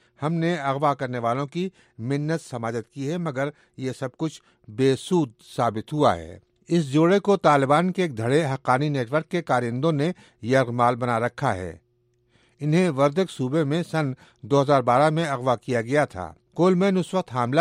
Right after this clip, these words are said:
تھیں اور بچی کی پیدائش اغوا کیے جانے کے بعد ہوئی۔ اس سے قبل اگست میں بھی ان کی ایک ویڈیو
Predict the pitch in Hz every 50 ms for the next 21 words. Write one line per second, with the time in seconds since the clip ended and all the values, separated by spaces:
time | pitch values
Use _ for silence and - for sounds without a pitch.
0 | 175 170 - 156 175 190 - - - _ _ - - 120 127 123 135 139 - -
1 | 190 190 175 185 - 156 135 120 120 127 160 170 - _ _ _ _ _ - 123
2 | 135 143 151 156 151 147 - - 139 127 117 117 113 113 117 110 143 135 127 120
3 | 110 107 107 127 139 147 123 101 80 76 _ _ _ _ _ _ _ _ _ _
4 | _ _ _ _ _ _ _ - 175 170 - 214 190 - 208 196 190 196 147 151
5 | 147 160 196 - - 190 196 170 139 156 185 180 156 151 147 - 156 143 127 123
6 | 127 123 123 156 175